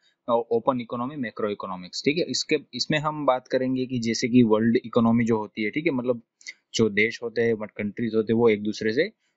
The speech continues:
जुड़े होते हैं, ठीक है, मतलब वो एक दूसरे के साथ trade करते हैं, तो जो भी मतलब balance of payment होता है, उन सब के बारे में पढ़ेंगे, और जो exchange rate होता है, ठीक है,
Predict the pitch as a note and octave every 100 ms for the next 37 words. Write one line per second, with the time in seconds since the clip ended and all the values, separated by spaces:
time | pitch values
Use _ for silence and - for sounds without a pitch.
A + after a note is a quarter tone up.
0 | - - A2+ G#2 F#2 - F2 G#2 F3+ F3
1 | D3 D3 C#3+ C3+ C3 C3+ C3 C3 C3+ B2+
2 | B2+ C3 A#2+ - B2 A#2 A#2+ A2 A#2+ A2+
3 | A2+ A2+ A2 G#2+ A2 A2+ G#2+ G#2 G#2+ G#2+
4 | A2 - G#2+ G#2+ G#2 G2+ G#2+ G#2 G#2 G#2
5 | - G#2 G#2 G#2 G2 G#2 G#2 G2+ G2 F#2+
6 | G2+ G2 F#2+ - - G#2 G2+ G2+ G2 G2+
7 | - G2+ G2 C#3+